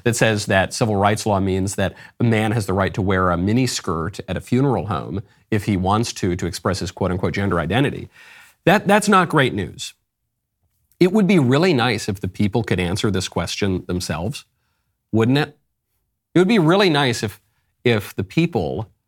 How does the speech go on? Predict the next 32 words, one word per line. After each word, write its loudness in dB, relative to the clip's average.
were 4
able 2
to -2
say, 0
"No, 2
we 2
actually 0
don't 0
think -4
that -2
men -2
can -4
become -4
women, -2
and 0
we're -2
gonna 0
enshrine -2
that -2
in -4
our 0
law, -2
and 0
we're 0
gonna 0
say, -4
'Don't -2
chop -2
up -4
little -2
kids.'" -4
But, 0